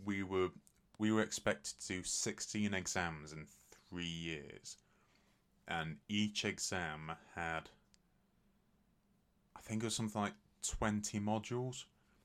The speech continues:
And the books that we had to learn, but I think we worked it out, we would have to have done one exam every about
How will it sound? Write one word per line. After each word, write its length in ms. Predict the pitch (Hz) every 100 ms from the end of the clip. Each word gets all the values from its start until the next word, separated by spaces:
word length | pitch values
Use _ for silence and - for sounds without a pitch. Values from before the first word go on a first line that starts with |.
| _ -
And 220 | 98 101
the 100 | 107 110
books 460 | - 127 104 -
that 120 | 98
we 80 | 98
had 180 | 101 98
to 140 | - 95
learn, 180 | 101 98 -
but 160 | 135 127 -
I 80 | -
think 180 | - 151
we 40 |
worked 320 | 147 135 117 -
it 60 |
out, 220 | 107 92 -
we 80 | 90
would 120 | -
have 260 | 113 107 -
to 120 | 107
have 140 | 101 - - -
done 280 | 98 85 76 73 - - - - -
one 180 | 101 101
exam 640 | 98 90 - 90 80 71 - - -
every 640 | 92 87 - 90 87 85 - _ _ _ _ _ -
about 320 | - 95 190